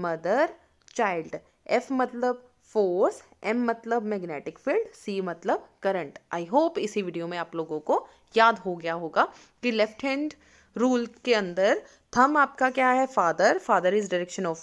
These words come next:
force, next finger कौन है, mother, mother is magnetic field, last finger कौन है आपकी, current, current is direction of current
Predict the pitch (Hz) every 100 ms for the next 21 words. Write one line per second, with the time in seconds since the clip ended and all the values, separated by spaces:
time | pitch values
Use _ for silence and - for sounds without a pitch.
0 | - 208 302 - - 196 220 - 262 233
1 | 233 240 247 240 226 233 190 160 185 339
2 | - - _ 202 196 196 190 190 175 170
3 | 156 165 277 370 - - _ 226 285 -
4 | 269 226 196 185 170 175 185 165 - 277
5 | 466 - _ _ _ - 247 254 190 -
6 | 202 202 240 240 370 - _ - 196 180
7 | 180 190 180 302 508 - _ _ 208 185
8 | 131